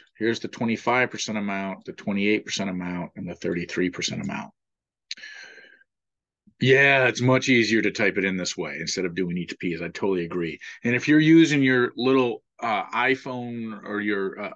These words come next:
a regular little calculator where you can't see it all typed out, oh, heavens help you, right? Like, that's,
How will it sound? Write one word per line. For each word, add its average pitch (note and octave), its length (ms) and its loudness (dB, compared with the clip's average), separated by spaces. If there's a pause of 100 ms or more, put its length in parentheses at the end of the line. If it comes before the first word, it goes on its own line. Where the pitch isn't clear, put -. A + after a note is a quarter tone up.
(120)
a G2+ 180 -8
regular A#2+ 460 -2
little A2 220 -2
calculator A2+ 540 -4
where G#2 120 -8
you G2 100 -8
can't A2+ 320 -10
see A2+ 240 -6
it G#2 80 -4
all G#2 160 -8
typed G#2 340 -8
out, G#2+ 320 -6
oh, A2+ 200 -2 (580)
heavens G#2+ 340 -6
help G2+ 240 -8
you, D#2+ 140 -16
right? F2+ 240 -6
Like, F2+ 140 -12
that's, - 340 -8